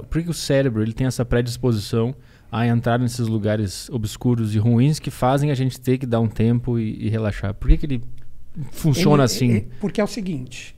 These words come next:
Speaker 2: eu tenho a seguinte visão, sempre sujeito a erros e enganos. O ser humano, ele não utiliza nem dez por cento do potencial que existe no cérebro dele, cara. Daí que vem as grandes ideias dos gênios.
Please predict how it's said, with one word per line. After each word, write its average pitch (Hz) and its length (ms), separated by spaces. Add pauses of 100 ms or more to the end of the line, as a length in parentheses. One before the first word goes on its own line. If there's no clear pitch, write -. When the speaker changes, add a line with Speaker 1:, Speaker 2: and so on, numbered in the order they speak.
Speaker 2:
eu 160 160
tenho 185 280
a 190 40
seguinte 185 400
visão, 175 440 (180)
sempre 185 320
sujeito 190 500
a - 20
erros 180 260
e 190 40
enganos. 147 460
O 165 40
ser 254 280
humano, 180 520 (640)
ele 202 200
não 262 140
utiliza 202 840 (500)
nem 294 560 (580)
dez 262 420
por 247 280
cento 254 500
do 196 100
potencial 233 800
que 240 120
existe 185 440
no 185 120
cérebro 170 500
dele, 135 280
cara. 131 280
Daí 170 180
que 208 100
vem 214 200
as 185 220
grandes 190 420
ideias 180 440
dos 180 160
gênios. 147 580